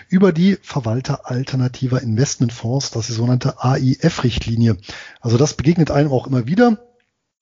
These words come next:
O G A W-Richtlinie und A I F-Richtlinie. Ja, und wie gesagt, die werden alle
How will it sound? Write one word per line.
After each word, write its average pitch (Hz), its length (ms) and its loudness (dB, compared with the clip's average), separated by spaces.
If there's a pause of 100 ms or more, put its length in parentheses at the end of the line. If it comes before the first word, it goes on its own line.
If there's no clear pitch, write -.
(540)
O 131 260 -4
G 127 300 -6
A 110 260 -4
W-Richtlinie 143 800 -2
und 113 180 -4
A 117 160 -2
I 117 160 -2
F-Richtlinie. 151 800 0 (600)
Ja, 135 200 2 (160)
und 117 420 -4 (300)
wie 107 80 -14
gesagt, 104 400 -4
die 113 220 -4
werden 123 200 2
alle 135 360 4